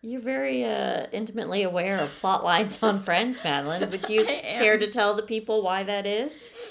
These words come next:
Speaker 2: That is because last year, not, not within quarantine, <laughs> I got very into Friends, watched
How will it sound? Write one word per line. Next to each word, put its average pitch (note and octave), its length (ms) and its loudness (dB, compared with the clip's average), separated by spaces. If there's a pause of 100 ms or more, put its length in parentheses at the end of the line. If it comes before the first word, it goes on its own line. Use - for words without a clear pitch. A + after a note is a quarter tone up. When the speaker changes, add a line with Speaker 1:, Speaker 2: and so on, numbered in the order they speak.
(100)
Speaker 2:
That E4+ 280 4
is G#4 240 2
because B3 880 0 (160)
last C4 1300 0 (520)
year, A#3 880 0
not, C4+ 520 2 (140)
not C4+ 480 8
within C4 460 2
quarantine, A3+ 840 -4 (380)
<laughs> - 1600 6
I D#4 200 8
got D4+ 400 2
very C#4+ 520 0
into B3 340 -6
Friends, F#3 680 -6 (120)
watched A#3 720 -2